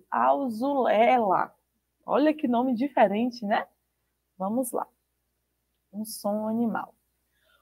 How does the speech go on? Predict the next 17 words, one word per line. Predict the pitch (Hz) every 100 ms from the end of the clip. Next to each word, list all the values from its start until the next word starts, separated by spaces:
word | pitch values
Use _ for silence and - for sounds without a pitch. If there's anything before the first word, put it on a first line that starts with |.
| _
O | - 359
gato | 233 208 247 320 403 415
mia, | 233 196 214 240 208 160 - - _ -
mas | 190 214 180 180
ele | 175 220
também | 240 233 190 165 190 294 - _ _ _
ronrona. | - 233 381 302 156 175 226 254 190 147 - _ _ _ _ -
Ó, | 180 240 453 - -
como | 220 214
é |
que | 214
o | 202
ra-, | 220
o | 190
gato | 185 190 -
faz, | 190 196
ó? | 220 -